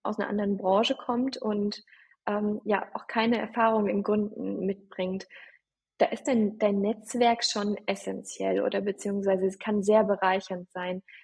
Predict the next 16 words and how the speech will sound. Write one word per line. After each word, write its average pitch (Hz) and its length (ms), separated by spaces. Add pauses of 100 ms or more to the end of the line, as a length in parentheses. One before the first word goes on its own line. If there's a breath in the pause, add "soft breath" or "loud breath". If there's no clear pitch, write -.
(160 loud breath)
Das - 140
heißt, 269 260
ich 269 80
habe 254 100
von 226 140
Anfang 240 420 (100)
an 226 480
eigentlich 202 460
LinkedIn 226 720
als - 360 (300)
eine 202 300
ganz 220 320
tolle 220 380
Möglichkeit, 220 880 (640 loud breath)
ähm, 202 220
kennengelernt, 240 800